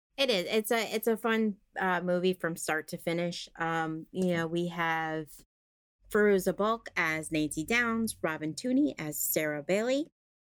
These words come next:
Neve Campbell as Bonnie, and Rachel True as Rochelle. I've had the pleasure of meeting all four of these girls. Uh, probably one of the, uh, best days of my life,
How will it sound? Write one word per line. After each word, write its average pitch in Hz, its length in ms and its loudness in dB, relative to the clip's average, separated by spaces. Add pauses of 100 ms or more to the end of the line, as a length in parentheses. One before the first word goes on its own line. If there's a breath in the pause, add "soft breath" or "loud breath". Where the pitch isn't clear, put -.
(260)
Neve 196 220 2
Campbell 190 400 0
as 156 140 -2
Bonnie, 165 520 0
and 156 220 0
Rachel 156 300 -4
True 175 320 -4
as 151 320 -2
Rochelle. 147 520 -4 (800)
I've 233 240 2
had 262 240 -2
the 240 60 0
pleasure 214 760 0
of 175 540 0
meeting 175 720 4 (220)
all 240 180 0
four 175 360 0
of 165 100 -8
these 160 180 -4
girls. - 600 -6 (480)
Uh, 170 340 2
probably 180 380 0
one 175 180 0
of 165 160 -2
the, 175 420 0
uh, 165 360 -2 (960)
best 208 280 -2
days 202 180 4
of 185 80 0
my 175 120 2
life, 175 360 0